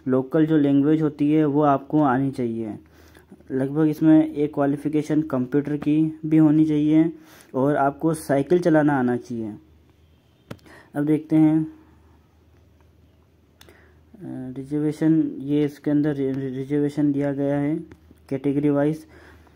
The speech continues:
आपको इस पीडीएफ़ का लिंक हमारे इस YouTube चैनल के डिस्क्रिप्शन में डाल दिया जाएगा। सारी जो भी इन्फॉर्मेशन है आप उसको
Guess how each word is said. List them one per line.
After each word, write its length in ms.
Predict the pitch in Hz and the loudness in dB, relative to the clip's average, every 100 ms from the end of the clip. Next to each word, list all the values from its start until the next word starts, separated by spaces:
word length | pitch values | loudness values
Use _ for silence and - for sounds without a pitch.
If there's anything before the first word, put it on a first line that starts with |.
| _ _ _ 147 | _ _ _ 2
आपको 580 | 143 143 - 165 170 | 2 2 0 2 4
इस 180 | 156 156 | 2 -2
पीडीएफ़ 420 | - 151 147 160 | 0 2 4 2
का 120 | 160 165 | 2 2
लिंक 440 | 151 156 160 156 | 4 4 4 0
हमारे 420 | 143 147 147 156 | -2 2 2 2
इस 180 | 156 156 | 0 0
YouTube 340 | 139 135 160 | -2 0 -2
चैनल 260 | 156 156 151 | 0 2 0
के 340 | 151 156 156 | 0 0 0
डिस्क्रिप्शन 540 | 143 135 - 147 - 156 | -2 -4 -4 -4 0 2
में 140 | 156 | 4
डाल 260 | 147 147 147 | 4 2 2
दिया 160 | 156 | 0
जाएगा। 440 | 147 143 139 147 156 - - - | 0 0 0 -2 -4 -8 -20 -20
सारी 600 | - 151 151 160 160 160 - - | -2 2 4 2 0 -4 -10 -8
जो 280 | 135 151 | -2 0
भी 140 | 151 160 | 2 4
इन्फॉर्मेशन 600 | 151 143 151 147 151 151 | 2 2 0 2 2 2
है 80 | 147 | 2
आप 120 | 143 | -2
उसको 360 | 143 - 156 | -4 -4 -2